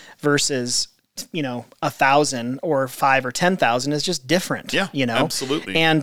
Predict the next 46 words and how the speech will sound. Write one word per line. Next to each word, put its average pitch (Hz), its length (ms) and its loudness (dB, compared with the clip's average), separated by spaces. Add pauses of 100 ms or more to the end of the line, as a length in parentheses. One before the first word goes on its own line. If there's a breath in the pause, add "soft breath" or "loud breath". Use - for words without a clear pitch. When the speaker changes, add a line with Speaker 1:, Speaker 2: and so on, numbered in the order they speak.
(160)
Speaker 1:
the, 139 300 -8 (120)
again, 151 440 2
the 131 100 0
value 143 840 2 (120)
in 139 220 0
being 139 260 2
a 131 60 0
church 143 300 0
of 131 60 -4
a 123 60 0
hundred 147 460 0
that 120 160 -4
does 139 220 2
not 123 180 0
have 139 240 2
to 131 60 -8
have 135 240 2
those 131 180 0
same 127 240 0
standards 139 580 0 (380 loud breath)
is, 139 180 2
like, 135 180 4
more 139 280 2
people 160 260 -2
get 156 140 -2
to 135 80 -8
play 147 260 -2
in 131 80 0
the 117 60 -4
sandbox, 113 640 -6
I 104 80 -8
guess, 101 400 -4
would 110 220 -2
be - 80 -2
the 113 80 -2
Speaker 2:
Mm-hmm. 120 60 -2
Speaker 1:
way 123 120 -4
that 120 120 -6
I'd 110 140 -6
say 107 220 -4
it. - 120 -12 (440 loud breath)
And, 139 460 2 (100)
and 143 200 -2
they 147 220 4
get 143 280 -2
to 127 560 0